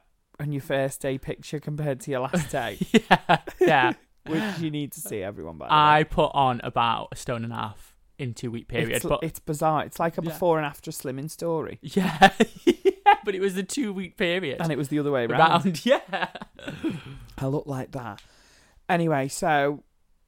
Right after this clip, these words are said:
Speaker 1: where am I? Thursday. Friday, I'm in pain on my bum. I'm like, I'm starting to get a bit of a pain in my bum.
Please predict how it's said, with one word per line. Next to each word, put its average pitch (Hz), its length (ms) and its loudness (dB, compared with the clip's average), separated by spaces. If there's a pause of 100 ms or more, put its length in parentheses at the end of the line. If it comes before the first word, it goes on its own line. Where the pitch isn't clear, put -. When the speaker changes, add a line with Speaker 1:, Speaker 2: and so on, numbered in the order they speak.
(380)
Speaker 1:
where 190 240 -2
am 160 100 -2
I? 139 220 -4
Thursday. 165 580 -4
Friday, 220 920 2
I'm 170 140 -4
in 170 140 -4
pain 170 520 -4
on 139 80 -6
my 135 80 -4
bum. 151 340 -2
I'm 135 100 -8
like, 156 180 -10
I'm 156 80 -14
starting - 240 -14
to - 60 -16
get - 120 -12
a 202 40 -12
bit 196 100 -8
of - 80 -12
a 165 40 -18
pain 202 280 -8
in 226 60 -8
my 185 40 -8
bum. 175 340 -8